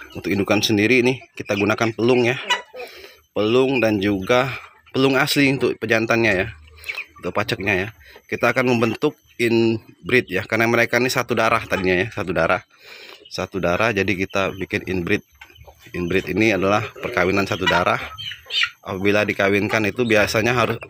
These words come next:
bisa menghasilkan indukan yang, eh, super-super ya. Tentunya dengan pemilihan yang bagus nanti ya, seleksi ya, seleksi yang ketat ya.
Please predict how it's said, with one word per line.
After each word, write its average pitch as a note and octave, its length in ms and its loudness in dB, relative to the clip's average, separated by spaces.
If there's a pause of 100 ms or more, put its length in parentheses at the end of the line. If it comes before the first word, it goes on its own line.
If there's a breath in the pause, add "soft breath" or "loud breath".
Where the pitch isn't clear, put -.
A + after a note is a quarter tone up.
(180)
bisa A2 480 2
menghasilkan A#2+ 560 2
indukan A2+ 480 0
yang, B2 320 0
eh, G#2 240 -2
super-super G#2+ 640 -2
ya. G2 160 -2 (320 loud breath)
Tentunya A#2 400 2
dengan A#2 240 2
pemilihan A2 560 2
yang G2 240 2
bagus F#2 400 0
nanti F2+ 240 -4
ya, F2+ 160 2
seleksi F#2 560 0
ya, E2 160 -2
seleksi F2+ 400 0
yang - 80 0
ketat F#2+ 320 -2
ya. F2+ 160 2